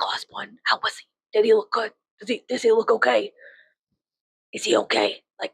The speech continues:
does he look like he, he's doing well? Does he look good? Is he okay?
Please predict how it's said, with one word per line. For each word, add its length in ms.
does 140
he 140
look 260
like 160
he, 200
he's 200
doing 280
well? 340
Does 100
he 80
look 160
good? 200
Is 60
he 140
okay? 300